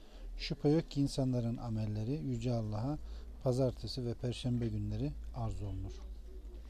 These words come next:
Bin yedi yüz elli sekiz Ebu Hureyre'den, Aleyhisselatü Vesselam pazartesi ve perşembe günleri oruç tutardı.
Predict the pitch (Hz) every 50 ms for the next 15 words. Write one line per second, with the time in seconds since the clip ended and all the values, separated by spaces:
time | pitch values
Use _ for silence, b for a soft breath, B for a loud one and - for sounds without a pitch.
0 | B B B B B B B B B B - 185 190 185 175 170 165 160 175 170
1 | 156 - - 139 123 117 117 - - - 117 - - 170 165 - - 131 123 127
2 | - - 117 113 110 104 98 98 95 110 139 170 - - 139 139 143 - - 147
3 | 139 143 143 - - 120 117 107 - - 117 127 139 - - 135 131 127 143 139
4 | - - 120 - - 113 110 110 107 - 123 117 - - 131 123 135 139 131 117
5 | 117 110 113 127 135 135 123 113 104 - - - - - 104 98 95 92 95 -
6 | -